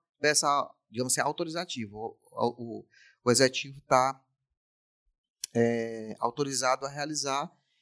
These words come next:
e ali a, o exec-, o legislativo não poderia, por exemplo, "Opa, agora eu vou fazer um projeto de lei pra criar uma nova despesa". Não pode, sabe por quê?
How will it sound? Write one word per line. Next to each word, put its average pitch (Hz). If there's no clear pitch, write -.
e 151
ali 170
a, 139
o 147
exec-, 151
o 139
legislativo 143
não 156
poderia, 151
por -
exemplo, 156
"Opa, 156
agora 143
eu 160
vou 156
fazer 160
um 151
projeto 143
de 143
lei 147
pra 143
criar 147
uma 139
nova 147
despesa". 127
Não 156
pode, 139
sabe -
por 117
quê? 165